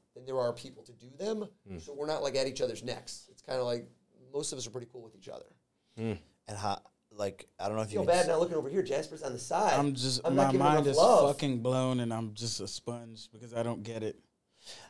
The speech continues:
Speaker 4: And it's
Speaker 3: Eh,
Speaker 4: scary.
Speaker 3: are you able to say how much you make per gig, or it's different, like, depending? But, like, is there, like, a kinda average?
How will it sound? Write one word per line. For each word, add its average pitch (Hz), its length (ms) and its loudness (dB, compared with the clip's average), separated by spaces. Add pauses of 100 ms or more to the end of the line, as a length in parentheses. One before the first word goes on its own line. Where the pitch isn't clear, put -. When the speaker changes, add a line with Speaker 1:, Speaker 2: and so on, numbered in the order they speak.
(340)
Speaker 4:
And 107 100 -20
it's 101 120 -10
Speaker 3:
Eh, - 20 -10
Speaker 4:
scary. 110 300 -6
Speaker 3:
are 113 100 4
you 117 80 4
able 123 140 2
to 123 100 2
say 120 180 4
how 110 160 2
much 110 240 0
you 104 60 -4
make 95 280 -4
per 98 180 -4
gig, 92 300 -4
or 101 80 2
it's 92 140 -4
different, 87 460 -8
like, 90 140 -8
depending? 95 680 -10
But, 95 140 0
like, 90 260 -6
is 92 160 -8
there, 98 160 0
like, 90 180 -2
a 87 80 -14
kinda 90 640 -6 (600)
average? 101 920 -2